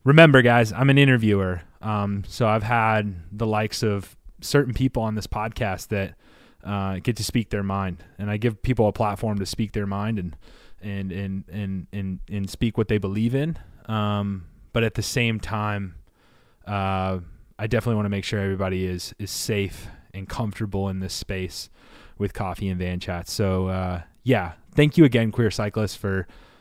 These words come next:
uh, leaving that review and, and, and leaving, leaving that comment for me to see. Uh, and I'm sorry I haven't seen it soon enough. Uh, but guys, I do read this podcast. I do read the, um, do read the, uh,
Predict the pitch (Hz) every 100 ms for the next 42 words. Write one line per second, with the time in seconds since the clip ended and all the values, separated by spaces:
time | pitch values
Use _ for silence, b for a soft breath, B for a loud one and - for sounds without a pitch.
0 | b - 101 95 90 123 127 117 110 104
1 | 104 98 107 120 107 95 - 101 98 -
2 | 98 98 104 107 107 104 101 90 - 117
3 | 113 113 104 - - 98 107 120 - 107
4 | 107 98 - 107 123 - - 98 95 95
5 | 101 - 110 104 95 95 90 - 95 -
6 | 98 95 87 78 - - b b b 92
7 | 95 92 107 - - 120 113 - 113 104
8 | 123 123 117 113 107 101 - 98 92 113
9 | 98 110 113 120 117 104 104 104 92 -
10 | - 107 98 98 92 - - _ b b
11 | b b b - 117 123 113 107 107 104
12 | 101 104 101 98 90